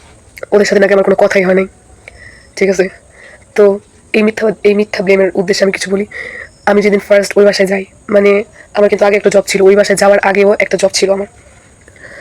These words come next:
আমি, আমি এলাকার হইয়া জানি, আমি এলাকার হইয়া জানি তুমি এনগেজমেন্ট হইছে,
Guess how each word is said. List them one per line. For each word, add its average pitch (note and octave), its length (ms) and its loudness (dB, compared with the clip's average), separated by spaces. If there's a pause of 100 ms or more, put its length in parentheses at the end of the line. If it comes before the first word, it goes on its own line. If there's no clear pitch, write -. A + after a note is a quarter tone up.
(600)
আমি, G#3 160 2 (840)
আমি G3+ 120 2 (140)
এলাকার G#3 440 0
হইয়া G3 240 4 (120)
জানি, G3+ 200 2 (1600)
আমি G#3+ 100 4 (140)
এলাকার G#3+ 360 0
হইয়া G#3 240 2
জানি G3 160 2 (100)
তুমি G#3 180 4 (440)
এনগেজমেন্ট G3+ 380 2
হইছে, G3+ 240 0